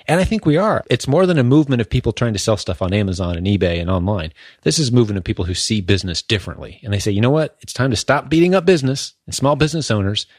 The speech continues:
And it's time to start treating them for the heroes of our culture that they are, because they're leading the charge towards a good place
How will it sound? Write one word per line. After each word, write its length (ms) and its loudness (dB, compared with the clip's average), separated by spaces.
And 160 2
it's 80 -2
time 200 2
to 40 2
start 300 0
treating 260 2
them 140 0
for 160 -4
the 80 0
heroes 580 2
of 80 -6
our 100 0
culture 420 -4
that 160 -6
they 140 -4
are, 380 -6
because 260 -2
they're 140 2
leading 300 2
the 80 -2
charge 400 -2
towards 240 -4
a 20 -8
good 340 -2
place 460 -8